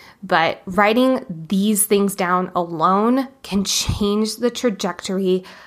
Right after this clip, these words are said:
of how you enter a new year. So let's get into the five that I am doing this year. Number one,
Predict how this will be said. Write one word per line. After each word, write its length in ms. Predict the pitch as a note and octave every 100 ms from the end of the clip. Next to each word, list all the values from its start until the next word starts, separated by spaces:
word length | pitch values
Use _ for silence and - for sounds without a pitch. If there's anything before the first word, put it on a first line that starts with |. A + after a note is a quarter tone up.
| -
of 120 | - F3+
how 200 | - E3
you 220 | E3 E3
enter 580 | E3 D#3+ - - - G3+ -
a 80 | F#3
new 180 | E3 B2+
year. 360 | A2+ - - _ - - - - - _ _ _ _ -
So 380 | - C4 G#3+ F#3+ -
let's 160 | G3+
get 120 | - A3
into 180 | A3
the 100 | G#3
five 600 | G3+ A#3+ C4 G#3+ F#3+ G3+ G3+
that 180 | F#3+ -
I 180 | F3+
am 180 | F#3 A3
doing 440 | G#3+ E3+ F3+ G#3+ A#3+
this 320 | G#3 F4+ -
year. 300 | - - A#3 - _
Number 260 | A3+ C4 D#4
one, 380 | D4 E4+ F#3